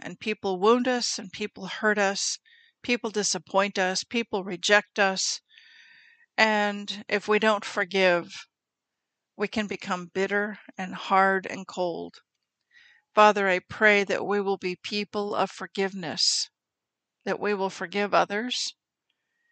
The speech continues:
and that our heart is forever and always inclined towards you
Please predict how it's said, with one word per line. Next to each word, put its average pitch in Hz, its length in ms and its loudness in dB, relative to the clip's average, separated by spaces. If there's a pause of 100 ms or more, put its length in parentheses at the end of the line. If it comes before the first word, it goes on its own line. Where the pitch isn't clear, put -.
(220)
and 202 160 -2
that 196 180 2
our 185 160 6
heart 214 360 4
is 196 260 -6
forever 208 760 -2
and 208 140 -8 (100)
always 202 580 4
inclined 180 800 -4 (680)
towards 180 540 -2
you 175 320 -6